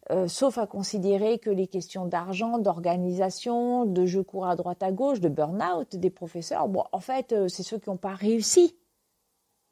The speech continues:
Parce qu'ils n'ont pas réussi parfaitement à,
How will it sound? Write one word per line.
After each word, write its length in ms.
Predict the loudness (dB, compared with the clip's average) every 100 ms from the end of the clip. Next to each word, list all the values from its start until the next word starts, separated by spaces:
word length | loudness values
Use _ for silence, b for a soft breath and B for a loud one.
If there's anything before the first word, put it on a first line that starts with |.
| _ _ _ -6
Parce 140 | -4
qu'ils 140 | 0 0
n'ont 80 |
pas 100 | 0
réussi 340 | 0 0 0 -2
parfaitement 800 | -6 -10 -6 -6 -2 2 2 0 b b b b -10
à, 680 | -4 0 0 2 0 -2